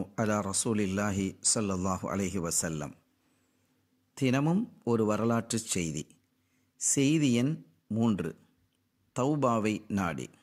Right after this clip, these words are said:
ஒரு ஊரில் தொண்ணூத்தொன்பது கொலைகள் செய்த ஒரு மனிதன் இருந்தான்.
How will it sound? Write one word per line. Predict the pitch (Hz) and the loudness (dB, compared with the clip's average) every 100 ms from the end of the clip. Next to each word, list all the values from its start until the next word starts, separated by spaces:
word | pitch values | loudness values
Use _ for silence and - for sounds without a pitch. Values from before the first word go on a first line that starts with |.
| _ _ _ _ _ _ _ _ _ _ _ _ _ _ - | _ _ _ _ _ _ _ _ _ _ _ _ _ _ 0
ஒரு | 160 147 | 4 4
ஊரில் | 139 170 156 107 - - _ _ _ _ _ - | 6 6 4 2 -2 -10 _ _ _ _ _ -2
தொண்ணூத்தொன்பது | 160 180 208 196 - 170 170 160 147 139 | 2 4 2 2 0 2 4 2 2 0
கொலைகள் | - 143 170 160 156 | 0 2 2 2 2
செய்த | 123 139 131 117 117 | 2 4 4 4 2
ஒரு | 104 101 | 2 2
மனிதன் | 101 113 127 131 | 4 4 4 4
இருந்தான். | 107 95 92 87 80 | 2 2 0 0 -2